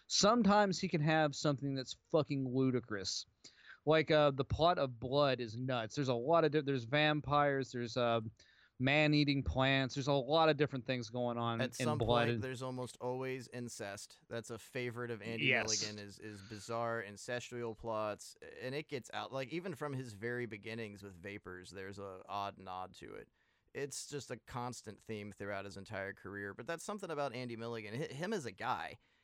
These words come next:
Speaker 2: is almost more interesting than his films, and it's almost a shame. His, his movies were never as crazy as his actual life. If that had been the case, it,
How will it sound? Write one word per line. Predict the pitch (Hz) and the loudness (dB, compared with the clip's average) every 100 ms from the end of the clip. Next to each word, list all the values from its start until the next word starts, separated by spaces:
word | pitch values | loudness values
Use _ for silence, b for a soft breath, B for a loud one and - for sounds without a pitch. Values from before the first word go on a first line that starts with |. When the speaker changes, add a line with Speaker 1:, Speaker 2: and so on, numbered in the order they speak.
| - | -12
Speaker 2:
is | 131 | -8
almost | 143 131 135 | -6 -6 -6
more | 135 135 | -6 -6
interesting | 131 127 123 113 120 113 | -6 -6 -6 -6 -8 -8
than | 107 | -10
his | 98 | -14
films, | - 127 120 110 | -10 -8 -6 -8
and | 120 | -10
it's | 123 | -8
almost | 160 165 143 - | -6 -6 -6 -8
a | |
shame. | 117 147 127 120 | -8 -6 -6 -8
His, | 117 104 | -10 -12
his | 117 120 127 | -12 -12 -8
movies | 147 147 135 113 | -8 -8 -10 -8
were | 120 | -6
never | 120 127 117 | -4 -4 -6
as | 110 | -8
crazy | - 123 113 98 101 | -8 -6 -6 -6 -10
as | 101 | -10
his | 101 | -10
actual | 98 107 - 110 95 | -8 -8 -8 -10 -10
life. | 92 101 - - _ b b | -12 -12 -14 -18 _ b b
If | 135 110 | -10 -4
that | 151 170 | -2 -2
had | 147 143 | -4 -6
been | 139 120 | -6 -6
the | |
case, | 107 160 156 87 - - b b | -8 -6 -6 -6 -14 -20 b b
it, | 151 | -2